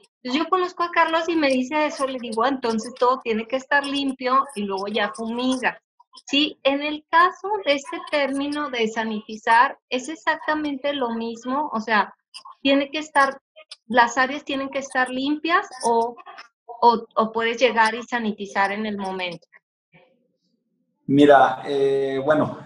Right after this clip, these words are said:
Speaker 2: es muy importante, entre más limpio esté el, el, el área mejor, porque los productos que, que utilizamos para, para sanitizar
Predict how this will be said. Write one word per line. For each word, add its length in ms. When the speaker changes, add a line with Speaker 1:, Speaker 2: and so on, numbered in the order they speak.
Speaker 2:
es 180
muy 180
importante, 520
entre 260
más 240
limpio 320
esté 200
el, 460
el, 480
el 140
área 240
mejor, 440
porque 240
los 160
productos 540
que, 340
que 80
utilizamos 880
para, 540
para 220
sanitizar 760